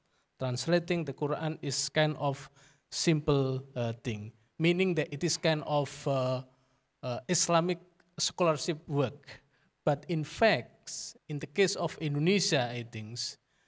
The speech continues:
translating the Quran is kind of complex enterprise that involve, uh,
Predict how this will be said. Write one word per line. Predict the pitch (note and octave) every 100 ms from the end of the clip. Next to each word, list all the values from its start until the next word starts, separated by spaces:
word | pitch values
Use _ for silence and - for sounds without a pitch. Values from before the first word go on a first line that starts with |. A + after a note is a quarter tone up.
| _ _ _ _ _ _ _ -
translating | D#3+ D#3+ F3 E3+ G3 F#3+
the | D3
Quran | - C#3 C3 C#3 C#3 C#3+
is | B2+ A#2+
kind | - D3+ C#3+ -
of | C3 B2 - - - - _ _ _ _ _ _ _ -
complex | E3+ D#3 D#3+ D#3+ D#3 - - -
enterprise | D#3 D3 C3+ C#3 A#2 A#2+ - - - _ _ _ _ _ _ _ _ _ _ _ _
that | C#3+ D3 C#3+ - _ _ _ _ _ _ _ _ _ _ _ _ _ _
involve, | E3+ F3 D#3 - E3+ D#3+ - -
uh, | A#2+ B2 -